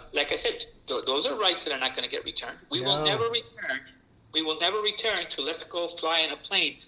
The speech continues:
Speaker 1: without having to go to T S A.
Speaker 2: That's true.
Speaker 1: Now, T S A wouldn't be a bad thing if they believed in and respected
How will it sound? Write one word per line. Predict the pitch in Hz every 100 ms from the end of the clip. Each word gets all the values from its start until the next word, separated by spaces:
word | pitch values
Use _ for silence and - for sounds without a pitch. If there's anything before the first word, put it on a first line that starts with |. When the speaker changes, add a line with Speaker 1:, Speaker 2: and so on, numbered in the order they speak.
| -
Speaker 1:
without | 123 135 147
having | 147 -
to | 147
go | 139
to | 135 -
T | - 139
S | 120 -
A. | - - - _
Speaker 2:
That's | 131 127
true. | - 151 - - - -
Speaker 1:
Now, | 202 - - - -
T | 311
S | 294 -
A | 220 180
wouldn't | 170 - -
be | 147
a | 127
bad | 143 131 127 -
thing | 165 127 - - - _ -
if | - - -
they | 175
believed | 165 147 120 117 - - - - _
in | 139 135 -
and | 131 131
respected | 135 - - 156 - 147 -